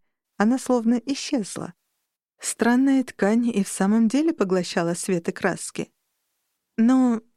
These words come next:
я посмотрела в дальний конец зала, где хозяйка трудилась над новым гобеленом.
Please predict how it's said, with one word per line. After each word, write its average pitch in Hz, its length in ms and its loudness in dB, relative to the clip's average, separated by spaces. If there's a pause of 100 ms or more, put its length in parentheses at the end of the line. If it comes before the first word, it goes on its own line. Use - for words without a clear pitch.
(380)
я 277 240 4
посмотрела 240 600 2
в 185 80 -2
дальний 202 360 2
конец 185 360 0
зала, 226 380 2
где 208 200 -2
хозяйка 233 480 0
трудилась 208 560 0
над 202 200 0
новым 180 420 0
гобеленом. 175 720 -2